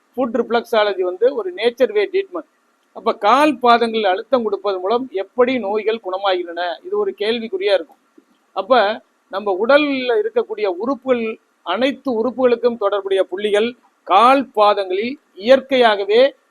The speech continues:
தொடர்புடையாக இருக்கின்றன. அதுதான் இதனுடைய கான்செப்ட்.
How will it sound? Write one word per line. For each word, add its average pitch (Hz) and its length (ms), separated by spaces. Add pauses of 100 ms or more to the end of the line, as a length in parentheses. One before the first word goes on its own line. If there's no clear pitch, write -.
(360)
தொடர்புடையாக 233 680 (160)
இருக்கின்றன. 185 380 (500)
அதுதான் 240 320
இதனுடைய 196 320 (100)
கான்செப்ட். 196 440